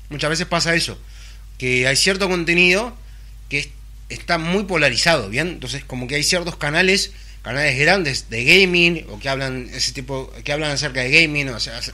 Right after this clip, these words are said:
acerca de juegos, de videojuegos, que, em, eh, están enfocados a un público, eh, m-, o muy hardcore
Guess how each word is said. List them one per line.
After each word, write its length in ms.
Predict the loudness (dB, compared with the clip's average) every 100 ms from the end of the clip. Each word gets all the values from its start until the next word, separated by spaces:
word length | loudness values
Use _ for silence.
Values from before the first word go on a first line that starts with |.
| -8
acerca 400 | -8 -4 -4 -6
de 160 | -10
juegos, 460 | -2 0 2 0 -6 -12
de 80 | -6
videojuegos, 540 | -2 0 0 0 -2 -6 -12 -16 -16 -16 -16 -16 -12
que, 640 | -2 2 4 6 4 2 -2
em, 540 | -4 -6 -8 -8 -8 -12 -18 -16 -16 -16 -18 -10
eh, 540 | -4 -2 0 0 0 -2
están 200 | 0 0
enfocados 520 | 0 2 4 4 2
a 60 | 0
un 200 | -2 -2
público, 760 | 0 0 0 -2 -2 -2 -2
eh, 400 | -2 0 0 -2 -8 -16 -18
m-, 420 | -14 -8 -6 -6 -6
o 260 | -4 -2 -4 -8 -8
muy 220 | 0 0
hardcore 680 | 4 6 6 6 4 2 0